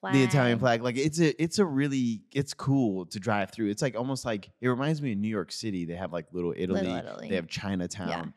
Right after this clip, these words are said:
Speaker 1: They have, like, these distinct. So anyway, so spending some time on, on that, um, growing up in that neighborhood, and then having this, like, this really traditional Italian Catholic family.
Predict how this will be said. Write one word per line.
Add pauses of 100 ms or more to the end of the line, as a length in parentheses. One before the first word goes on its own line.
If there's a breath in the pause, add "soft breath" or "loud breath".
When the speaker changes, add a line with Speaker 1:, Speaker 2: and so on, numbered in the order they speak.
(140)
Speaker 1:
They
have,
like,
these
distinct. (380 soft breath)
So
anyway,
so
spending
some
time
on,
on
that, (120)
um, (140)
growing
up
in
that
neighborhood,
and
then
having
this,
like, (480 soft breath)
this
really
traditional
Italian (160)
Catholic
family.